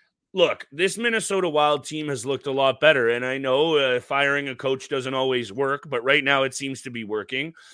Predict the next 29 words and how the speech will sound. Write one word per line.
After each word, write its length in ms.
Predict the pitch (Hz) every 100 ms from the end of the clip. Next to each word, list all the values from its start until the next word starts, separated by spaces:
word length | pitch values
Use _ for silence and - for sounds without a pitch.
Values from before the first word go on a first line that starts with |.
| -
and 80 | 131
I 80 | 139
don't 180 | 160 160
think 180 | 160 139
it 140 | 127
really 240 | 139 139
matters 480 | 120 123 143 135 117
to 80 | -
Minnesota 440 | 123 127 120 131 113
Wild 380 | 120 127 123
fans 380 | 110 123 120 113
or 220 | 120 139
to 80 | 139
Billy 280 | 127 127 127
Guerin 340 | 107 131 131
in 100 | 123
that 220 | 113 113 -
front 200 | 117 117
office. 400 | 123 110 110 -
You 80 |
know, 100 | 113
I 100 | 113
gotta 180 | 110 110
shout 220 | 107 110
out 100 | 110
my 140 | 110 104
boy 200 | 107 107
Billy 320 | 101 107 98
G, 460 | 90 95 110 92